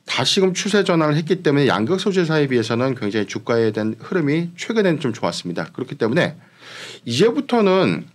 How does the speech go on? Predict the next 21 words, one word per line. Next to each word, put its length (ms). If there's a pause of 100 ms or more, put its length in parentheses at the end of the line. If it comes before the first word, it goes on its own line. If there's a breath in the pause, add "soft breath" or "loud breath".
(680 soft breath)
올해까지 920
사실 300
뭐 120
고점 400
대비해서 380
우리의 360
어떤 220
기대치에 1040
대한 240
부분들 500
눈높이를 760
지금 240
걱정할 560
것보다는 680 (1080 soft breath)
양극 320
소재사는 640
좀 120
다소 300
좀 260
긴 280
호흡으로서 800